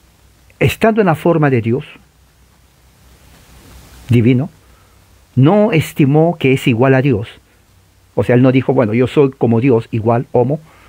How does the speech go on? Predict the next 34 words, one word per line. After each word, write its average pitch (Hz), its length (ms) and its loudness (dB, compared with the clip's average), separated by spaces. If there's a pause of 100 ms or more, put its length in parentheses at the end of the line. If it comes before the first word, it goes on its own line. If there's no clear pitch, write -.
(300)
como 127 300 2
algo 135 240 0
de 127 60 2
decir, 127 200 -4
"Bueno, 247 240 -2
pues 120 180 -2
como 120 220 -2
soy 175 220 0
Dios, 196 180 2
no 165 160 0
voy 147 200 2
a 139 120 -2 (800)
dejar 127 380 -2
mi 117 100 -2
gloria", - 380 -14 (120)
dijo, 131 300 -6 (1000)
sino 160 300 0
que 180 100 -2
se 165 100 -2
despojó 139 460 0
a 139 40 0
sí 143 140 -4
mismo. 131 320 -4 (380)
Kenosis, 156 640 -2 (180)
se 135 240 -2
vació. 117 460 -4 (320)
Ahí 175 80 -2
está. 160 240 -8 (2250)
"Tomando 139 340 2
la 131 80 2
forma 127 320 0
de 120 60 -2
un 123 100 -2
esclavo, 110 640 -2